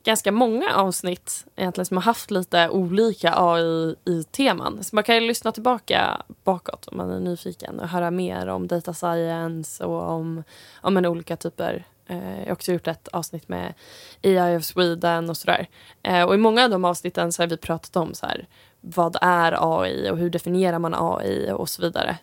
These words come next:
Eh, men så jag tänkte fråga er, vad, vad är A I för er och hur skulle ni definiera A I? För det är faktiskt ganska olika i olika fält. Och vi har ju redan varit ganska tydliga med att det är lite skillnad mellan hur ni jobbar med,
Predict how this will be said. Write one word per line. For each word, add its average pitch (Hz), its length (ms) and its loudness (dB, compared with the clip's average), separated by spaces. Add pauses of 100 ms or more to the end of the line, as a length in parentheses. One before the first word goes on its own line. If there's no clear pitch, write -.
Eh, 185 140 -4 (300)
men 208 160 -2
så 214 80 2
jag 208 80 4
tänkte 202 180 -2
fråga 190 280 2
er, 185 460 2 (500)
vad, 190 500 4
vad 202 200 6
är 196 80 2 (100)
A 196 60 6
I 190 80 2
för 196 220 0
er 226 360 4
och 180 80 2
hur 180 200 0
skulle 180 280 0
ni 214 460 2 (440)
definiera 185 520 2
A 175 100 0
I? 180 140 -2
För - 120 -4
det 208 140 6
är 247 40 2
faktiskt 202 300 -2
ganska 180 380 0 (400)
olika 190 400 2
i 175 40 6
olika 165 220 -4
fält. - 460 2
Och 208 100 4
vi - 20 8
har 220 60 10
ju 214 60 8
redan 208 460 4 (360)
varit 180 180 -8
ganska 180 260 2
tydliga 180 300 2
med - 180 0
att - 80 -10
det 196 140 2
är 202 60 2
lite 104 260 -2
skillnad 196 400 2
mellan 196 580 4 (280)
hur 262 280 4
ni 175 160 0
jobbar 170 420 0
med, 185 380 -6